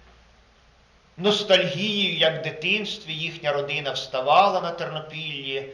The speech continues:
і всі разом перед іконами молилися Богові. І ця родина не розсварилася,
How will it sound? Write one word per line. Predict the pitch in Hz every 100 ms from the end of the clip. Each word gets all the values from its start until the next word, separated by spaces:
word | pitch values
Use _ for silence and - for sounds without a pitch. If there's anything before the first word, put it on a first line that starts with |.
| - -
і | 190 240
всі | - 143
разом | 135 147 170 151 -
перед | 127 127
іконами | 113 - 147 135 131
молилися | 123 123 127 123 -
Богові. | 123 120 117 92 - - _ _ _ _ _ - -
І | 220
ця | 262
родина | 247 233 240 233
не | 220
розсварилася, | 214 208 208 180 165 156 170 147 - 139